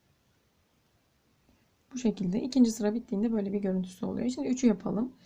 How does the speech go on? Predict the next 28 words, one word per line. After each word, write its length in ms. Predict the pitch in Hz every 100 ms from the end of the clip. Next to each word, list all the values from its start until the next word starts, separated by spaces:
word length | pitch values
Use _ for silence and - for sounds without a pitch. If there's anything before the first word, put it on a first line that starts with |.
| - - _
Üçüncü 260 | 240 262 254
sıra 160 | 240
yapıldığında 500 | 240 240 220 196 196
gerçekten 540 | 240 220 208 190 220 214
daha 220 | 208 190
da 160 | 202 247 - -
kendini 380 | - 214 185 190
gösterecek. 760 | 214 190 - 180 170 180 247 - _ _ _ _ _ _
Gene 220 | - 277
üçüncü 320 | 277 254 262 254
sırada 300 | 277 262 240
da 100 | 220
ben 160 | 247
krem 260 | 254 240 214
rengi 220 | 190 185
ipimden 360 | 185 175 170 175
kullanacağım. 560 | 170 165 165 180 233
Hemen 260 | 269 220 208
bir 60 |
çiçek 320 | 208 - 214 220
yuvası 280 | 202 -
yapmak 300 | 208 - 190
istiyorum. 500 | - - - 202 190
Bir 80 | 202
ilmek 320 | 226 214 214
oluşturmak 440 | 196 185 185 180 170
istiyorum 440 | - - 170 170
önce. 440 | 165 165 170 240